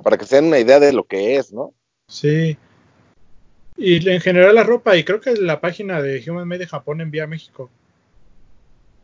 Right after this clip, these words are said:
Speaker 2: Entonces pueden comp-, o sea, checar ahí. No es tan barato, pero creo que todavía no es tan caro como vape, según yo.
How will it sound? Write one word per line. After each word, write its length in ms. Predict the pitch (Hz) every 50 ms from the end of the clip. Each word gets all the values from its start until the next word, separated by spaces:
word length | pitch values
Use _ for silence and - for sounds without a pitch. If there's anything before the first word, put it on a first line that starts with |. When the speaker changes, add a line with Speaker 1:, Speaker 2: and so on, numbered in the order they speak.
| _ _ _ - _ _ - - _ _ _ -
Speaker 2:
Entonces 240 | 151 147 156 160 147
pueden 300 | - _ 156 151 151 147
comp-, 320 | - 135 123 - _ -
o 180 | 135 127 127 123
sea, 140 | - 143 135
checar 240 | - 139 - 143
ahí. 100 | 143 143
No 220 | 147 147 151 156 165
es 180 | 165 - - _ _
tan 180 | - 151 147 156
barato, 360 | 151 147 143 139 - 175 160
pero 220 | - 147 135 135 -
creo 240 | _ - 131 -
que 80 | - 160
todavía 260 | - 156 151 160 160
no 80 | 160 156
es 80 | -
tan 140 | - 151 139
caro 200 | - 147 147 147 -
como 160 | 151 139 131
vape, 260 | 123 139 139 139 139 -
según 360 | - - 143 123 131 135 135
yo. 80 | 131